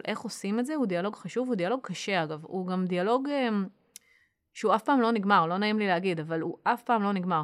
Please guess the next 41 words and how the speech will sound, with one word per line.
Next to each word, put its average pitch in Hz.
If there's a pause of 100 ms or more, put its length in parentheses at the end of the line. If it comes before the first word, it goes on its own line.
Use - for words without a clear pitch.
(140)
בסדר? 220
זה 175 (420)
לא 233
איך 269
עושים 214
את 175
זה 175
עכשיו, 170
כי 185
יש 190
הבדל 190
של 185
איך 190
משלבים 180
את 185
זה 165
כשיש 160
תינוק 175
קטן 175
ומה 165
הוא 165
צריך, 180
לבין 165
איך 180
משלבים 175
את 175
זה 165
כשיש, -
אה, 170 (120)
ילדים 175
בני 165
שנה 190
ושנתיים 196
ושלוש, 175 (120)
בכל 190
גיל 233
פתאום 202
הם 202
צריכים 185
משהו 165
אחר, 220